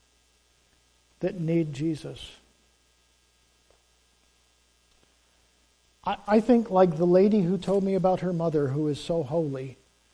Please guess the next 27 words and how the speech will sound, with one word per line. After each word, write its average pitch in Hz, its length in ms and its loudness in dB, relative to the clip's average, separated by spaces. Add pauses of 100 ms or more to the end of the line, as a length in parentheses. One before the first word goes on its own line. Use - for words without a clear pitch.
(440)
I'm 202 160 0
afraid 214 500 2
that 160 140 0 (320)
Mom 170 320 -2
needs 175 300 -4
Jesus. 131 600 -10 (1200)
I 156 60 -10
really 220 300 -6
am. 214 300 -10 (1200)
And 147 80 -8
so 165 280 0
I, 190 320 2 (520)
I 151 140 -2
have 226 240 0
a, 214 80 0 (140)
I 175 100 -2
have 240 140 -2
opportunity 208 800 -2
to 220 100 -6
share, 247 460 -6 (180)
and 160 160 -6
I 220 120 -4
do 277 220 0
share. 135 380 -8 (160)
I 147 140 -6 (240)
go 170 240 0
into, 185 420 -2